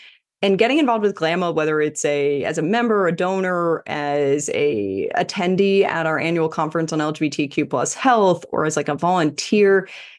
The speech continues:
getting involved means that you're supporting a healthier future for you and your community. So remember, G L M A dot org, and you can come and be a part of a future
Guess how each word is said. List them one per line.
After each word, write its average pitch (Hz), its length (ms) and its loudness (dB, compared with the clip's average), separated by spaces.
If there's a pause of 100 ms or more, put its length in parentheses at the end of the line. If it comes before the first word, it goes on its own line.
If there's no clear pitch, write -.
getting 285 180 2
involved 214 320 2
means 185 220 -2
that 165 120 -4
you're 165 120 -2
supporting 160 640 2
a 151 40 0
healthier 147 400 0
future 147 340 -2
for 156 160 -2
you 147 360 2
and 147 200 -2
your 139 140 0
community. 160 840 0 (380)
So 160 420 0 (360)
remember, 214 480 0 (360)
G 247 200 0
L 214 160 2
M 190 120 -2
A 175 380 -4 (100)
dot 147 280 0
org, 190 600 0
and 170 300 0
you 180 80 0
can 180 140 -2
come 170 200 -2
and 165 80 -2
be 160 140 2
a 160 40 -2
part 165 420 -4
of 170 320 -2 (100)
a 180 80 0
future 175 840 0